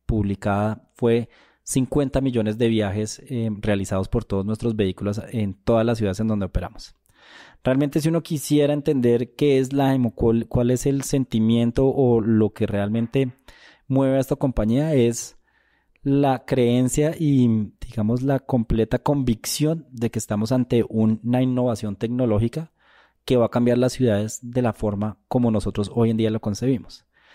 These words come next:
Que tiene el mismo poder o la misma fuerza o la misma capacidad de cambio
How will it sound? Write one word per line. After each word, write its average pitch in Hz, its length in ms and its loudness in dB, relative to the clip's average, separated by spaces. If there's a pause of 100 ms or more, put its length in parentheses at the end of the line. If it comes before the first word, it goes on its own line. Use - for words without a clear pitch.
(200)
Que 127 140 0
tiene 139 240 0
el 151 60 0
mismo 156 280 2
poder 135 380 2
o 143 60 4
la 127 200 2
misma 123 400 0
fuerza 143 640 -2
o 127 300 -2
la 117 220 -2
misma 113 400 -2
capacidad 120 600 -2
de 110 120 2
cambio 131 400 -4